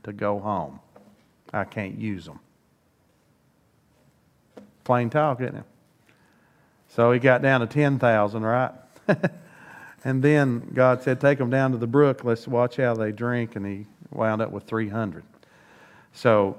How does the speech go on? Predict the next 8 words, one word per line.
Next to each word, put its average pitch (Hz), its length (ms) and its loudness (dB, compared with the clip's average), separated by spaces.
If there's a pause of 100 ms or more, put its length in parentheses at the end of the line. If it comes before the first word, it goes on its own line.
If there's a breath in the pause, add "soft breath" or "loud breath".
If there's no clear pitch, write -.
<clears throat> - 80 -12
I - 1000 -4
don't 110 180 -4
know 120 140 0
what 127 240 2
that 123 180 4
says, 113 580 2
but 107 380 -6